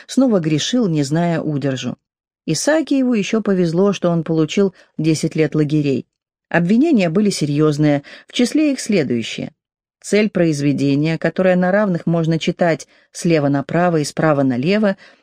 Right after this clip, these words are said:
убедить наших людей, что ход истории обратим, и скоро Советская Россия вновь сделается романовской монархией. Следователь был убеждён, что сочинение палиндромистов есть прямой призыв,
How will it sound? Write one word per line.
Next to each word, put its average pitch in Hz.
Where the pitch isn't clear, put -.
убедить 240
наших 254
людей, 196
что 175
ход 208
истории 190
обратим, 156
и 151
скоро 254
Советская 170
Россия 196
вновь 180
сделается 175
романовской 147
монархией. 139
Следователь 240
был 262
убеждён, 254
что 202
сочинение 233
палиндромистов 220
есть 240
прямой 214
призыв, 165